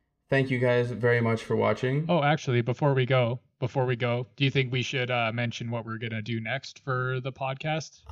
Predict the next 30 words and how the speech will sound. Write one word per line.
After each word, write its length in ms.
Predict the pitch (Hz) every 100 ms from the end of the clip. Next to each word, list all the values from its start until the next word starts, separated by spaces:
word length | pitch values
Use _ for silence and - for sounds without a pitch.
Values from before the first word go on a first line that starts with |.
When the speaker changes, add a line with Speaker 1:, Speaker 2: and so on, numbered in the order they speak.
| -
Speaker 1:
Oh, 180 | 784 381
yeah, 480 | 370 359 311 135 117
we 120 | 226
might 240 | - 110
as 220 | 101 165
well. 340 | 117 95 101 131
Speaker 2:
<laughs> 40 |
Yeah, 260 | 131 120 120
might 140 | 151 123
as 100 | 101
well. 240 | 92 92 _
Speaker 1:
We've 320 | 135 165 160 151
been, 340 | 160 156 147
uh, 380 | 139 131 135 131
we've 280 | 135 165 160
been, 360 | 160 151 151 147
we 80 |
did 160 | 185 214
a 60 | 202
couple 340 | 170 160 160
of 80 | 147
war 220 | 139 151
films, 400 | 147 151 156 151
got 180 | - 120
on 140 | 127
the 80 | 127
war 260 | 113 117 123
film 560 | 127 123 123 123 123 -
run 380 | 123 123 123 127
for 460 | 127 123 120 120